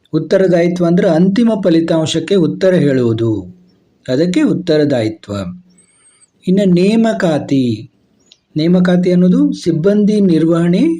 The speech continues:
ವಿಭಾಗ. ಯೋಜಿಸುವಿಕೆ ಮತ್ತು ನಿಯಂತ್ರಿಸುವಿಕೆ. ನೋಡಿ, ನಿರ್ವಹಣೆಯ ಅವಳಿ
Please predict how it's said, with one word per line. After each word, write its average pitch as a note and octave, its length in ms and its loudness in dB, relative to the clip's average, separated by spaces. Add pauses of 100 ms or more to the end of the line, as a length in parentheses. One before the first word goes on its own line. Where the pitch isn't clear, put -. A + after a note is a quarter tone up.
ವಿಭಾಗ. A#2 460 -2 (1300)
ಯೋಜಿಸುವಿಕೆ F#3 960 0
ಮತ್ತು E3+ 380 0
ನಿಯಂತ್ರಿಸುವಿಕೆ. D3 1300 -2 (1000)
ನೋಡಿ, B2 280 -4 (140)
ನಿರ್ವಹಣೆಯ F#3 640 2 (560)
ಅವಳಿ E3+ 540 0